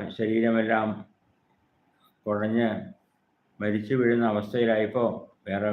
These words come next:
വിശദമായിട്ടൊന്നും പറയാനായിട്ട് സാധിച്ചില്ല എന്ന് പറയാണ്. എന്നിട്ട് പിന്നെ ആ ജഡായുവിൻ്റെ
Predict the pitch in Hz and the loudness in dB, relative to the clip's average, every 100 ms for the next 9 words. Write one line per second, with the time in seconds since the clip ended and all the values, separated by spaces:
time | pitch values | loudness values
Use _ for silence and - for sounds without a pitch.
0 | 104 - - - 123 127 127 123 123 127 | -4 -8 -14 -8 -4 0 0 0 0 0
1 | 127 110 110 113 113 107 117 101 101 110 | -2 -2 0 0 0 -2 -2 -2 -2 -4
2 | 101 101 98 95 95 92 - _ _ _ | -2 -2 -2 -4 -4 -6 -10 _ _ _
3 | _ _ _ _ _ _ _ _ _ _ | _ _ _ _ _ _ _ _ _ _
4 | _ _ _ _ _ _ _ _ _ _ | _ _ _ _ _ _ _ _ _ _
5 | _ _ _ _ _ _ 285 _ _ - | _ _ _ _ _ _ _ _ _ -20
6 | - - - _ _ _ _ _ - 101 | -20 -20 -20 _ _ _ _ _ -8 -8
7 | 98 110 110 120 117 - 113 107 104 104 | -4 -4 0 0 -2 -4 -4 -2 0 2
8 | 113 113 117 117 110 - | 2 2 2 2 -2 -8